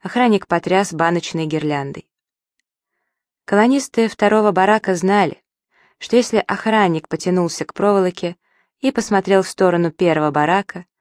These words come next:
то будет трясти банками, но все равно вздрогнули от грохота. Некоторые вскрикнули даже. "Закончить прогулку. Четвертый сектор на месте.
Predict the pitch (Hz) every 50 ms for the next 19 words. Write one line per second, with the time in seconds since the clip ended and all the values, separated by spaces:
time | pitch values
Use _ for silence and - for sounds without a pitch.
0 | _ _ _ _ _ _ _ - - 185 180 233 - 208 - - 175 175 170 -
1 | - - 151 160 175 185 196 190 - 185 170 165 165 175 _ _ _ _ _ _
2 | _ _ _ _ _ _ - 196 185 - 262 247 233 214 220 214 214 196 156 165
3 | 151 180 180 160 156 165 160 156 156 156 151 147 165 165 151 151 - - - -
4 | - - _ _ _ _ _ _ _ _ _ _ _ - 190 190 208 208 208 190
5 | - 170 170 160 - - - - 170 180 180 - 165 160 151 151 - 143 139 143
6 | 147 160 - _ _ _ _ _ _ _ _ _ _ _ _ _ _ _ _ _
7 | _ _ _ _ _ _ - 170 202 214 - 233 226 208 - 190 175 - - -
8 | 170 165 156 165 160 151 151 - - - _ _ _ _ _ _ _ _ _ _
9 | - - 185 - 233 240 208 - 202 185 - 214 208 - - 190 185 185 185 185
10 | 190 190 170 156 - - - -